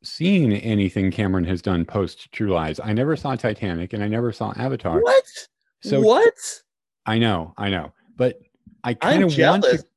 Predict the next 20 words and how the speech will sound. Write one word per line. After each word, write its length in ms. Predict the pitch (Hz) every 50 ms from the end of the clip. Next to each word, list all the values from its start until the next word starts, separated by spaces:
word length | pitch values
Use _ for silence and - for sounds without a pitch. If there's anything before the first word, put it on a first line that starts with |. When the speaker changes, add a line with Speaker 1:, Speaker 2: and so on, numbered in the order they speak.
| _ _ _ _ _ _ _ _
Speaker 1:
I 100 | 120 120
kind 240 | - - 156 180 175
of 60 | 139
want 300 | 120 120 120 131 156 165 -
to 120 | 160 131
see 180 | - - 131 117
those 240 | 107 110 101 92 104
eventually, 580 | 98 95 98 92 92 - 101 98 95 95 - _ _ _ _ _
but 280 | - 127 147 143 120 107 123 -
at 140 | 113 104 -
the, 120 | - 110 - _ _ _ _ _ -
at 140 | 117 104
the 80 | - 101
same 240 | - 123 117 110 101
time, 440 | - 143 180 170 135 107 95 98 - _ _ _ _ _ _ _ _ _ _
Speaker 2:
Yeah. 120 | 123 127
Speaker 1:
James 200 | 120 143 156 143
Cameron 440 | - - 151 170 190 170 135 113 104
currently 500 | - - - 165 165 156 143 135 131 123
has 360 | 95 110 107 101 92 92 92